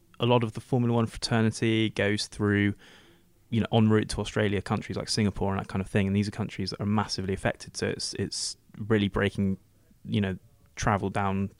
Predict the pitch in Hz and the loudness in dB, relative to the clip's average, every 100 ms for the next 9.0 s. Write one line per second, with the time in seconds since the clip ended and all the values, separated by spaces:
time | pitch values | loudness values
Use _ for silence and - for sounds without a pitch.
0 | _ - - 107 110 127 - - - - | _ -14 -10 -8 -6 -8 -10 -20 -20 -20
1 | - - - 101 101 98 101 - - 120 | -20 -16 -4 0 2 0 0 -2 0 4
2 | 110 101 - 101 - 110 - - 117 110 | 6 4 2 0 0 -2 -2 0 2 2
3 | 101 - 110 - 104 - 101 98 101 95 | 0 2 0 0 -4 -2 -2 0 2 0
4 | - 101 95 101 113 120 - - - - | 0 0 2 4 4 2 -4 -20 -20 -8
5 | 101 98 95 98 98 - _ _ _ _ | -2 0 2 2 0 -2 _ _ _ _
6 | _ _ _ _ - 117 113 104 110 - | _ _ _ _ 2 6 6 4 2 0
7 | - 113 104 107 104 120 120 110 107 104 | 4 4 6 4 6 8 8 8 6 4
8 | - _ - 120 - 107 104 104 104 | 0 _ 2 2 4 2 4 4 2